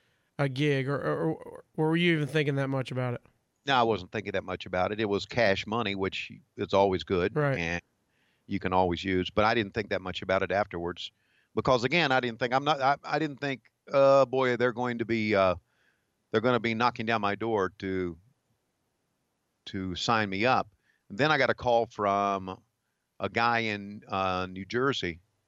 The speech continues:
Speaker 2: uh, during, uh, doing the, uh, uh,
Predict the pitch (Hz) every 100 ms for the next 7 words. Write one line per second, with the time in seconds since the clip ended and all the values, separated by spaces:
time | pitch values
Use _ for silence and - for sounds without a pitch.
0 | _ _ _ _ - 87 87 90 95 98
1 | 101 101 104 92 98 104 101 95 92 87
2 | 85 87 85